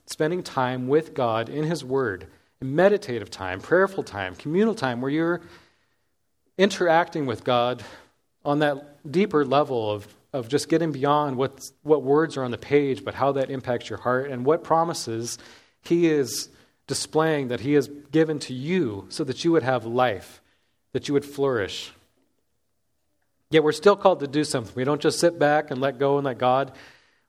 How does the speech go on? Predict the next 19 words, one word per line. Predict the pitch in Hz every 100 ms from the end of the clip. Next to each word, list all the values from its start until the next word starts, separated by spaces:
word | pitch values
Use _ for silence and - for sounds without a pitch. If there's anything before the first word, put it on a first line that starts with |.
| -
We | 160 170
have | 196
to | 190
make | 165 175
war | 135 117 120 127 135 143
on | 127 135
the | 139
flesh. | 151 131 101 - - - _ _ _ _ _ _
We | 131 160
have | 139 180 180 -
to |
pursue | - 135 - 160 156
holiness. | 127 170 160 104 85 - - - _ _ _ _ _ -
But | 151
it | 151
will | 156
never | 151 165 180 185
happen | 165 175 170 107 90 78 _ _ _ _ _ _ _ _ _ _ -
if | 139 131 -